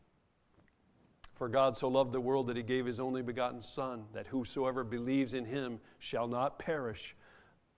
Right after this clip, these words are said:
but shall have everlasting life with Him. And in His presence is fullness of joy. At His right hand there are pleasures forevermore."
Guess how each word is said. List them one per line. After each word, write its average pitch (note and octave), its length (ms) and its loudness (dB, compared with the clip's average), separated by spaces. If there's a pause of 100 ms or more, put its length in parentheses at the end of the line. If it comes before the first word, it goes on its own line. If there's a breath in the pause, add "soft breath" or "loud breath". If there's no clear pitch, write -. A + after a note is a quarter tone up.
(180)
but G#2 160 -10
shall G#2+ 260 -4
have A2 520 -2
everlasting A2+ 720 -4
life A2 340 -4
with D3 320 2
Him. E3 400 0 (560 loud breath)
And D3+ 140 2
in D3+ 140 4
His D#3+ 340 8
presence F#3 580 2
is C3+ 160 -4
fullness F3 560 4
of C#3 160 -2
joy. E3 520 0 (360 loud breath)
At B2+ 100 -2
His D3+ 220 2
right D#3+ 260 8
hand E3 360 0
there C#3 180 2
are C3 160 0
pleasures D3+ 720 0
forevermore." C#3+ 960 0